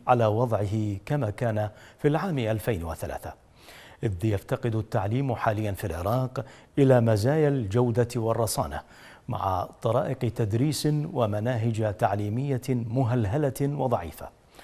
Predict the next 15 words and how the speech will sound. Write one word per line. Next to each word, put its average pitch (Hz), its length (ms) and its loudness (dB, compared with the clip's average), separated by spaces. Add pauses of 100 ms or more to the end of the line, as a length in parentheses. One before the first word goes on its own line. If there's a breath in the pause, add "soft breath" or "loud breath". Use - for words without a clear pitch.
(380 loud breath)
وكذلك 165 760 8
فإن 175 320 2
البنى 139 460 2
التحتية 120 720 0
لقطاع 82 540 -2
التعليم 127 640 0 (360 loud breath)
في 123 140 2
حالة 160 360 0 (100)
شبه 139 340 0
انهيار، 110 460 -2 (560 loud breath)
إذ 104 280 2
ما 107 180 2
زالت 127 380 2
المدارس 113 560 0
الطينية 143 540 2